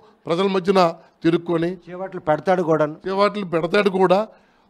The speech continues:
Speaker 1: అంతా కూడా ఆ విధంగా వెళ్ళిపోయినటువంటి వ్యక్తి.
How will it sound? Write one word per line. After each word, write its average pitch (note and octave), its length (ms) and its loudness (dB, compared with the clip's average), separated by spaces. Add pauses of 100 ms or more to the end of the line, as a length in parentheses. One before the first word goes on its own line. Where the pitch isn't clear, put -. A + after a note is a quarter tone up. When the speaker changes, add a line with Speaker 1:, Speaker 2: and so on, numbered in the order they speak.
Speaker 1:
అంతా G3+ 280 2
కూడా A3+ 260 4
ఆ F#3+ 80 8
విధంగా G#3 360 2
వెళ్ళిపోయినటువంటి F#3 720 0
వ్యక్తి. D3+ 480 -4